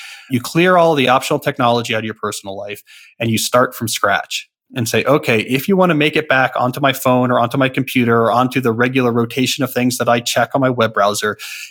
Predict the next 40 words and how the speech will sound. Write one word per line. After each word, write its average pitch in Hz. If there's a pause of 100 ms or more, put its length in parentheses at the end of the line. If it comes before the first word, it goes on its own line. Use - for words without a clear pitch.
(120)
you've 139
gotta, 127
uh, 107
make 123
a 113
really 135
strong 113
case. 101
There 110
has 131
to -
be 120
a 110
really 127
strong 117
case 104
that -
you're 107
very 123
important -
for -
something 117
I 104
really 104
value." 90 (420)
And 120
when 123
you 123
do 156
this 151 (120)
decluttering 127
process, 107 (160)
you 117
are 95
almost 180
certainly 175
gonna 143
end 131
up 110
with 101